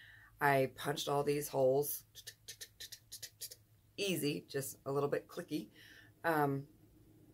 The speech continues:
put them into piles depending on their color and their size, 'cause the hole punch was two sizes, as you saw.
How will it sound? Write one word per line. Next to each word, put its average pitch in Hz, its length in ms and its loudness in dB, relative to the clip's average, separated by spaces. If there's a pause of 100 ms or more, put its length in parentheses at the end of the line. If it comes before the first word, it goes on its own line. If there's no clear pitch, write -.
(480)
put 196 140 -8
them 190 100 4
into 175 160 0
piles 160 460 2
depending 147 360 -2
on 143 120 2
their 139 100 2
color 143 320 0
and 139 100 0
their 135 100 -2
size, 131 420 0
'cause 135 120 -10
the 139 100 -4
hole 139 120 -2
punch 131 300 -8
was 135 120 -4
two 147 200 -10
sizes, 117 440 -4
as 143 160 -6
you 117 60 -12
saw. 135 320 -2